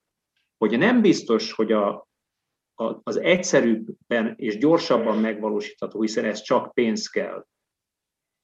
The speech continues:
infrastrukturális fejlesztések azonnal eredményt fognak hozni sport tekintetében is. Sőt,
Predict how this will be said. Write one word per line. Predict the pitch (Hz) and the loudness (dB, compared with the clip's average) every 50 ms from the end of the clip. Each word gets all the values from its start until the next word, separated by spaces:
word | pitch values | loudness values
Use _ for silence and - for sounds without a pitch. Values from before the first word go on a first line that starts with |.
| _ _ _ _ _ _ _ | _ _ _ _ _ _ _
infrastrukturális | - 165 165 165 - 123 110 - - 107 - 113 113 110 113 - | 4 4 4 6 4 0 0 0 -6 -4 -2 -2 -2 -2 -2 -4
fejlesztések | - - 117 127 143 156 151 - - 170 165 - 170 156 - - - | -2 0 0 2 0 0 -2 -4 -4 -4 -2 -2 -2 -2 -4 -6 -2
azonnal | - 170 156 139 131 113 110 110 110 107 107 110 - | 0 0 2 2 2 2 2 2 2 0 -2 -4 -4
eredményt | 120 113 107 107 101 104 107 104 101 - | -4 -4 -4 -6 -8 -8 -10 -10 -10 -10
fognak | - 107 104 98 95 - | -10 -10 -10 -10 -10 -10
hozni | - 113 113 113 117 131 135 139 - - - | -6 -6 -6 -6 -6 -6 -6 -6 -6 -8 -12
sport | - - - - - 127 113 113 113 - - | -16 -18 -8 -2 0 0 0 0 -2 -6 -6
tekintetében | - 120 110 - 113 104 101 98 101 101 - 107 101 98 104 98 95 | -4 -4 -4 -4 -6 -8 -6 -6 -8 -8 -6 -6 -6 -6 -6 -8 -10
is. | 95 - - - - | -10 -12 -14 -16 -16
Sőt, | - - - 127 135 160 - - - - | -12 -6 -4 -2 0 -2 -2 -4 -8 -18